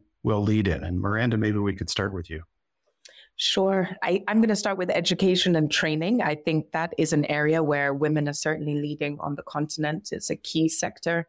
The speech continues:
Speaker 2: and there are a lot of women in leadership roles in this area. So I'm hoping that's going to be something that we continue to push forward. I would say renewable energy is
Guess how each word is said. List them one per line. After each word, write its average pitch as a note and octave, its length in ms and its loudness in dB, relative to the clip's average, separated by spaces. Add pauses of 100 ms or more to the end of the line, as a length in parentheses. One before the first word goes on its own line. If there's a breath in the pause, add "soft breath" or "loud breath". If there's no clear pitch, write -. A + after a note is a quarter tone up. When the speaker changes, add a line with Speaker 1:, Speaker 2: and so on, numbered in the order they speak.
(340 loud breath)
Speaker 2:
and D#3+ 100 -4
there E3 80 0
are D#3+ 40 0
a D#3+ 40 0
lot E3 140 0
of D#3+ 100 0
women E3 260 4
in D3+ 140 4
leadership D3+ 500 0
roles C#3+ 380 0
in C#3 120 -2
this D3 280 -4
area. D3 400 0
So D3 340 0 (300 loud breath)
I'm E3 160 0
hoping D#3+ 400 0
that's D3+ 240 -2
going D3+ 180 0
to - 80 -14
be D3 100 -2
something D3+ 440 -2
that D3+ 220 0 (120)
we D#3 160 0
continue D#3+ 460 2
to - 120 -10
push - 300 -2
forward. D#3+ 420 0 (380 soft breath)
I - 60 -2
would F#3+ 100 0
say A3 160 2
renewable F3+ 680 4
energy D3+ 520 0 (160)
is D3+ 300 0